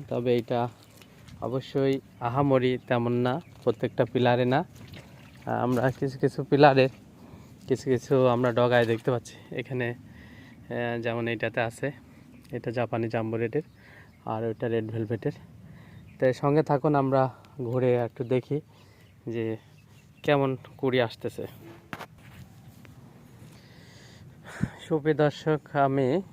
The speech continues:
এই যে এখানে চলে আসছি, এই প্লাটটাতে আমরা দেখতে পাচ্ছি, আহ, দুইটা ডগাতে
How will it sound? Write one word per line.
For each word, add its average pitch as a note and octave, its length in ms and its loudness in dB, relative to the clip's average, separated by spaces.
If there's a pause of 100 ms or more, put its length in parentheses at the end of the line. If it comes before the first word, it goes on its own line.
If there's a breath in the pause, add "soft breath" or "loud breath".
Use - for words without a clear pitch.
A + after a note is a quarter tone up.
এই B2+ 120 -4
যে B2+ 380 2 (440)
এখানে C#3 580 0
চলে C3+ 180 2
আসছি, C3 220 -2
এই D3 100 -2
প্লাটটাতে D#3+ 540 -2
আমরা D3+ 200 0
দেখতে C3+ 240 -6
পাচ্ছি, C3+ 340 -6
আহ, - 1300 -8 (120)
দুইটা B2+ 440 0 (1600 loud breath)
ডগাতে B2+ 640 0